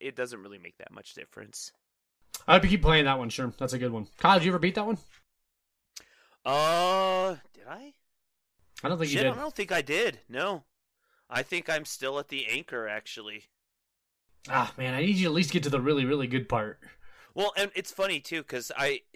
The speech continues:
Speaker 1: I could just go finish the game, r-, really and truly. Like, I'm,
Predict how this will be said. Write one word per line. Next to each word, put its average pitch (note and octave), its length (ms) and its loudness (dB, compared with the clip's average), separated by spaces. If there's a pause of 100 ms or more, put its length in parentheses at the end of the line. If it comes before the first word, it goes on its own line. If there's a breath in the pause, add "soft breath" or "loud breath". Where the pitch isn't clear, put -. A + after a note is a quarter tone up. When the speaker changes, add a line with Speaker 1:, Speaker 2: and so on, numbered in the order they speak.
(640)
Speaker 1:
I D3 80 -4
could D#3+ 320 -6
just B2 300 -10
go A2+ 140 -8
finish A2 420 -10
the G2+ 100 -14
game, G2 420 -14 (500)
r-, A#2 120 -16 (160)
really B2+ 320 -4
and A#2 80 -8
truly. A2+ 320 -8
Like, A#2 300 -8
I'm, B2 180 -6